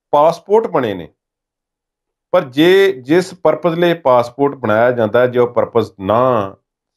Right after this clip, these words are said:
ਸਿਰੇ ਲੱਗੇ ਤੇ ਉਸ ਮਸਲੇ ਨੂੰ ਜਿਹੜਾ ਅੱਗੇ ਨੇ ਵਿਚਾਰਿਆ ਜਾਂਦਾ, ਉਹ ਰੀਨਿਊ ਨਹੀਂ ਕਰਵਾਇਆ ਜਾਂਦਾ।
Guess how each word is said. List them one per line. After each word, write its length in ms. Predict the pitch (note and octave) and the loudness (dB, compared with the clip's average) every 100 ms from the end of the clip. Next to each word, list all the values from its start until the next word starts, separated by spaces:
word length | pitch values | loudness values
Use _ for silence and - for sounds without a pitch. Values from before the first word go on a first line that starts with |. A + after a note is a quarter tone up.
| _ | _
ਸਿਰੇ 260 | - B2 A2 | -2 0 0
ਲੱਗੇ 500 | F#2 F2+ F#2+ D3 - _ _ _ _ _ _ _ _ _ _ | -2 -2 -2 -2 -8 _ _ _ _ _ _ _ _ _ _
ਤੇ 140 | D3 D3+ | -4 -2
ਉਸ 280 | E3+ E3+ E3 | 0 -2 0
ਮਸਲੇ 480 | D3 B2+ D#3 D#3+ E3 | 0 0 0 0 2
ਨੂੰ 380 | D3 C3 C3+ - | 0 0 -2 -2
ਜਿਹੜਾ 220 | C3 C#3 | 0 0
ਅੱਗੇ 220 | A2+ B2 | 0 0
ਨੇ 100 | C3 | -2
ਵਿਚਾਰਿਆ 340 | B2+ C3 C3+ B2+ | -2 -2 0 0
ਜਾਂਦਾ, 300 | B2+ A#2+ D3+ | -2 -2 -2
ਉਹ 80 | D3 | -2
ਰੀਨਿਊ 320 | A2+ A#2 B2+ | -2 0 0
ਨਹੀਂ 180 | B2 C3+ | 0 0
ਕਰਵਾਇਆ 320 | A#2 G#2+ G#2 | 0 0 0
ਜਾਂਦਾ। 440 | G#2 G2+ C3 - | -2 -2 -2 -4